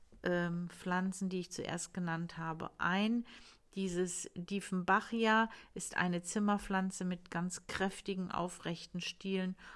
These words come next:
und so grün-weiß gemusterten Blättern. Und die Pflanze hat den, die Oxalsäure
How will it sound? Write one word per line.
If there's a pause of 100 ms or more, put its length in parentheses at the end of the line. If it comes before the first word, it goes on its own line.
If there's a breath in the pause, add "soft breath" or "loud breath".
(140 loud breath)
und
so
grün-weiß
gemusterten (380 loud breath)
Blättern. (420 loud breath)
Und
die
Pflanze
hat
den,
die
Oxalsäure